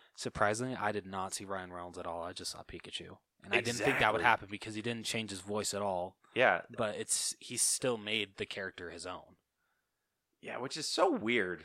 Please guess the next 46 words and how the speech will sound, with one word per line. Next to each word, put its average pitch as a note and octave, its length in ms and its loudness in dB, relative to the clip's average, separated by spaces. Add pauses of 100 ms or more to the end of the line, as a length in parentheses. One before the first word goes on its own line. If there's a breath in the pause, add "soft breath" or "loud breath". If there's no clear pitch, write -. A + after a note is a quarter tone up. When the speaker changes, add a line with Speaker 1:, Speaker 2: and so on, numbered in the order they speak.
Speaker 1:
Yeah, D#3 160 -6
it A3+ 100 -2
Speaker 2:
to B3 100 6
Speaker 1:
really F#3+ 200 4
Speaker 2:
think, C3+ 160 6
Speaker 1:
is. - 60 -4 (180)
Speaker 2:
be-, - 80 -6
like, B2+ 260 2
that B2 160 4
he F3+ 140 -8
doesn't E3 300 2
change C#3+ 320 -2
at A2+ 180 2
all. G#2+ 320 8
Like, F2 200 0 (340 loud breath)
I G3 200 6
thought E3 280 6
the C#3 100 -2
entire B2+ 340 2
thing A#2+ 240 -2
I A2 80 4
was G#2 140 0
gonna A2 200 -2 (100)
be G#2 140 -2
like, F#2 200 0
"Oh, G2 120 4
that's F2 180 2
Ryan F2+ 240 0
Reynolds. E2 480 -6
Oh, F2+ 220 4
that's D#2+ 240 -4
Deadpool. C#2+ 640 -6
Oh, E2+ 300 -2
that's D#2 260 -4
this, D#2 300 -8
that's - 560 -8 (160)
that," C#2+ 300 -4
from F#2 200 -4
all E2 160 0
his E2 120 -6
other E2+ 200 -2
roles. D2 420 -6
Speaker 1:
Yeah. B2+ 300 8
Speaker 2:
No, C3+ 320 6
I G#2+ 120 12
f-, - 200 4